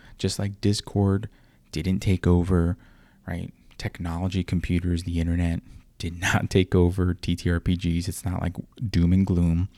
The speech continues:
right? We have physical minis, physical terrain. We have, you know, vendors that sell physical tables and dice so that you can play and have a physical interaction. That's not going away.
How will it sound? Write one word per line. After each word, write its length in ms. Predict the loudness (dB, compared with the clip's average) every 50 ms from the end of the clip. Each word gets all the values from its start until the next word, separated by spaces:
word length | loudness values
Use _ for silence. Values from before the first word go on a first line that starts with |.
| -18 -20 -20 -20 -20 -12 -6
right? 240 | -4 -2 -2 -2 -4 -8 -16 -20 -20 -20 _ _ _ _ _ _ _ _ _ -20 -10 -4
We 200 | -2 0 0 0
have 640 | 0 -2 -4 -4 -4 -4 -2 -2 -2 -4 -4 -6 -10 -12 _ _ _
physical 380 | -2 -2 0 0 0 2 2
minis, 460 | 4 4 4 4 4 4 2 0 -2 -6
physical 360 | _ -8 -8 -6 -4 -4 -4
terrain. 800 | -2 0 0 2 4 4 4 2 2 2 4 2 2 2 0 -4 -10 -20 -20 _ _ _ _ _ _ _ _ _ _ _ _ _ _ _ -12 -4 0
We 100 | 2 2
have, 440 | 2 2 -2 -4 -4 -4 -6 -8 -12 -16 -20 -20 -20 -20 -20 -20 -20 _ _ _ _ -2
you 120 | 2 2
know, 160 | 2 2 0 0
vendors 420 | 0 2 2 4 4 4 2 2 2
that 160 | 0 -2 -4
sell 260 | -4 -4 -4 -4 -4
physical 440 | -4 -6 -4 -4 -4 -2 -2 -2 -2
tables 580 | 0 2 2 4 4 2 2 0 0 -2 -4 -6
and 220 | -6 -4 -4 -4 -2
dice 480 | -2 0 0 0 -2 -2 -6 -10 -16 _ _ _ _ _ _ _ _ _ _ _ _ _
so 120 | -4 -2 0
that 140 | 0 0
you 120 | 0 0 2
can 160 | 2 2 4
play 280 | 4 4 4 4 2 2
and 140 | 0 -2
have 180 | -2 -2 -4 -4
a 40 | -4
physical 400 | -2 -2 -2 0 0 -2 -4 -2
interaction. 680 | -2 -2 0 0 0 -2 -4 -6 -10 -10 -10 -10 -10 -14 _ _ _ _ _ -20 -20 -20 -20 -20 _ _ _ _ _ _ _ _ -6
That's 400 | -4 -4 -2 -4 -4 -4 -6 -6
not 200 | -6 -6 -6 -6
going 260 | -4 -4 -4 -4 -4 -2
away. 340 | 0 0 0 0 0 -4